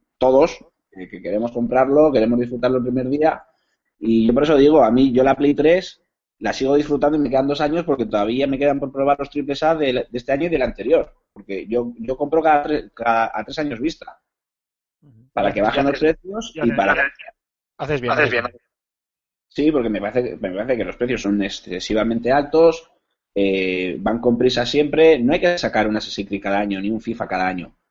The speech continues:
Speaker 1: Si quieres, dame una cuota anual y me cambias la ficha de los jugadores y las caritas. Pero actualízamelo, no sé, con
Speaker 2: Pues no sé,
Speaker 1: experiencia.
Speaker 2: no sé, no sé las veces que habré podido decir yo eso. ¿Para qué sacan un fifa todos los años?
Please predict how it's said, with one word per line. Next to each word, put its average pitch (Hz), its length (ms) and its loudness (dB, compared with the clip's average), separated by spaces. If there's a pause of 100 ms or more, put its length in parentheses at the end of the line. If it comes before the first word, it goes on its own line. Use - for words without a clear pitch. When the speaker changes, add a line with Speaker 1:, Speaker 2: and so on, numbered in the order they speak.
(200)
Speaker 1:
Si - 200 -6
quieres, 147 260 2
dame 147 220 2
una 135 180 2
cuota 131 280 4
anual 135 340 2
y - 20 0
me 113 140 0
cambias 120 300 0
la 117 180 -2
ficha 113 280 -6
de 110 60 -2
los 110 100 -6
jugadores 117 480 -2
y 110 40 -10
las 104 160 -10
caritas. 98 520 -6 (380)
Pero 95 360 -2
actualízamelo, 107 960 0 (280)
no - 120 -6
sé, - 280 -8 (280)
con - 100 -20
Speaker 2:
Pues 98 160 -6
no 156 60 -4
sé, 190 100 -2
Speaker 1:
experiencia. 190 360 -4
Speaker 2:
no - 40 -18
sé, - 60 -20 (220)
no 147 100 -12
sé 220 120 -4
las 180 180 0
veces 202 240 -4
que 170 60 -4
habré 170 180 2
podido 185 200 0
decir 190 200 -4
yo 131 120 -6
eso. 98 160 -14
¿Para 107 180 -12
qué 233 120 -4
sacan 262 440 -2 (220)
un 233 220 -2
fifa 220 280 0
todos 185 120 -2
los 127 120 -2
años? 123 380 -6